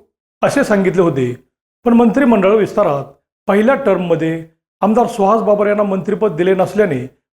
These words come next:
मतदारसंघातील बाबर समर्थक नाराज असलेले दिसले. त्याचप्रमाणे मुख्यमंत्री देवेंद्र फडणवीस यांच्या अगदी जवळचे आणि विश्वासू म्हणून आमदार गोपीचंद पडळकर यांच्याकडे पाहिले जाते. जतमधून निवडणूक प्रचाराची सर्वात पहिली सभा घेऊन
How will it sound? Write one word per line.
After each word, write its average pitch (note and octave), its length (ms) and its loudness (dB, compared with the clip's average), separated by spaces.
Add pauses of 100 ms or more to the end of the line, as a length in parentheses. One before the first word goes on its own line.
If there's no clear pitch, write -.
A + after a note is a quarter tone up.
(120)
मतदारसंघातील G#3 840 0
बाबर D#3+ 340 0
समर्थक D3+ 520 -6
नाराज D#3+ 460 0
असलेले D3+ 340 -2
दिसले. D3 360 -2 (680)
त्याचप्रमाणे E3 600 0 (500)
मुख्यमंत्री B3 520 0
देवेंद्र G3 480 2
फडणवीस F#3+ 480 -2 (340)
यांच्या G#3 380 2
अगदी F#3+ 240 0
जवळचे F#3 720 0 (220)
आणि G#3 140 2
विश्वासू A#3+ 520 0
म्हणून G3+ 280 0 (100)
आमदार F3+ 240 0
गोपीचंद F#3 600 0
पडळकर F3 400 0
यांच्याकडे D#3 400 -2
पाहिले F#3+ 320 0
जाते. C3 480 -4 (300)
जतमधून G3+ 540 2
निवडणूक F#3+ 360 2
प्रचाराची F3+ 480 0
सर्वात G3 360 0
पहिली G3 340 0
सभा F3+ 260 -2
घेऊन D#3+ 420 0